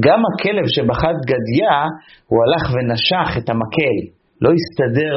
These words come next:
לו משהו. כשיש משהו שלא מסתדר לי, אני הולך מיד ונושך אותו. יש משהו שלא מסתדר לי, אני לא מחפש לרגע. הכלב הוא גם כן תסמונת, מסמן לנו משהו בנפש שלנו.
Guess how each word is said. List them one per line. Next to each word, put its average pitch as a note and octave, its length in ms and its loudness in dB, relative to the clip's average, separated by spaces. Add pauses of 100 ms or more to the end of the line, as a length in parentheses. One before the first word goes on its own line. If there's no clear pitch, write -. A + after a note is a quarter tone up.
לו G#2+ 100 -2 (120)
משהו. F#2 460 -4 (600)
כשיש D#3+ 400 0 (220)
משהו F3 260 -2 (100)
שלא C3+ 300 0
מסתדר C3 560 -4 (120)
לי, A#3+ 280 -6 (380)
אני A#2 200 2
הולך D3+ 180 0 (140)
מיד F3 320 0
ונושך B2+ 480 0 (100)
אותו. - 220 -6 (440)
יש C3+ 180 2
משהו C3 220 -2
שלא C3+ 240 -2
מסתדר A#2+ 440 -2
לי, F3 120 0
אני C3 160 -2
לא D#3+ 120 -2
מחפש C#3+ 360 -4 (160)
לרגע. A#2+ 420 0
הכלב B2 460 -4 (480)
הוא A#2 120 -4
גם C3+ 160 2
כן B2+ 180 -2
תסמונת, C#3+ 640 -2 (140)
מסמן A#2+ 400 -2 (100)
לנו B2+ 220 0 (140)
משהו B2 340 -2
בנפש A2 480 0
שלנו. F#2+ 360 -2